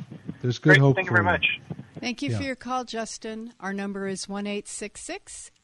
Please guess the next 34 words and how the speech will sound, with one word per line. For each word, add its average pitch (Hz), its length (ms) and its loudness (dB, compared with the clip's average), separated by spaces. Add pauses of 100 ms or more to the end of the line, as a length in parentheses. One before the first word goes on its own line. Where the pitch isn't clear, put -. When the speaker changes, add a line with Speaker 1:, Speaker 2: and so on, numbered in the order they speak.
Speaker 3:
eight 185 200 -6
seven 185 420 -8
zero, 233 440 -6
five 170 380 -6
seven 180 400 -10
five 175 460 -6
two, 262 260 -10
and 254 100 -10
we're 190 80 -10
going 185 320 -8
to 175 220 -12
David 175 540 -10
in 156 360 -8
Thousand 160 420 -8
Oaks. - 520 -14 (580)
Speaker 1:
David, 170 360 10
Doctor 151 320 10
Mark 151 320 8
Darrow, 143 220 10
your 117 220 8
friend 139 420 6
had 131 280 6
his 120 280 4
hip 170 240 4
replaced, 117 640 2
and 113 100 2
how 120 200 6
is 123 160 2
he 143 100 2
doing? 131 420 4 (3000)
Speaker 3:
David, 196 300 -4
are 208 120 -2
you 208 160 -2
there? 220 280 -4